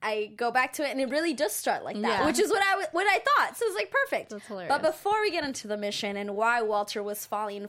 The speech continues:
Speaker 1: five point five miles into the ocean,
Speaker 2: Mm.
Speaker 1: let's talk about our relationships in this episode.
Speaker 2: Yeah, they're so
Speaker 1: Oh,
Speaker 2: good.
Speaker 1: so good.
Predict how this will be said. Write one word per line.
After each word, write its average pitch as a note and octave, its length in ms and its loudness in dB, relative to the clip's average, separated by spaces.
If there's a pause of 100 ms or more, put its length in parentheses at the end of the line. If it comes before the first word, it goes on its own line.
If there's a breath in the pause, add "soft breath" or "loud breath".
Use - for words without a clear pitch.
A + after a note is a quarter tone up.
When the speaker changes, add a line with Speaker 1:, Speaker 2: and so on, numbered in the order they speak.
Speaker 1:
five D4+ 240 0
point A3 240 -6
five F#3 260 -2
miles F#3 380 -4
into G3 220 -8
the A3 160 -4
ocean, C#4 420 -4 (340 loud breath)
Speaker 2:
Mm. G3+ 120 -12
Speaker 1:
let's B4 240 -8
talk D#4+ 220 -6
about A#3+ 200 -2
our G#3+ 100 0
relationships F#3+ 720 -6
in F#3 100 -16
this F#3 180 -14
episode. - 260 -12
Speaker 2:
Yeah, F#3+ 440 -6
they're D4+ 220 6
so A#4 140 4
Speaker 1:
Oh, G#4 220 4
Speaker 2:
good. G#4 320 2
Speaker 1:
so F#4 300 4
good. G4+ 380 2